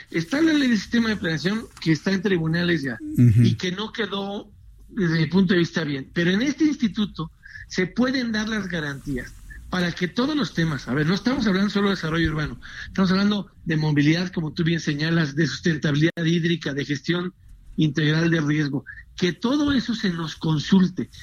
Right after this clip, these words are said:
Speaker 1: y que, porque no solo son los programas de uso de suelo ahora llamado ordenamiento territorial.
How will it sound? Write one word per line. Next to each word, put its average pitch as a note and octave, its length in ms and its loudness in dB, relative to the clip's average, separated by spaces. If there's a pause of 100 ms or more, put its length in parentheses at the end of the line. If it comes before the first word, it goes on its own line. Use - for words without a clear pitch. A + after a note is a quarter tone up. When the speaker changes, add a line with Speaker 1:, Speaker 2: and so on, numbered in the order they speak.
(180)
Speaker 1:
y F#3 140 6
que, F#3 360 0
porque F3 280 0
no A3 120 0
solo C4 300 0
son A#3 200 -2
los A#3 120 -8
programas F#3 480 -4
de D#3 260 -2 (380)
uso G#3 320 6
de F3+ 80 0
suelo F3+ 320 -2
ahora F3+ 180 -2
llamado D#3+ 340 -4
ordenamiento D3+ 460 -6
territorial. D3 500 0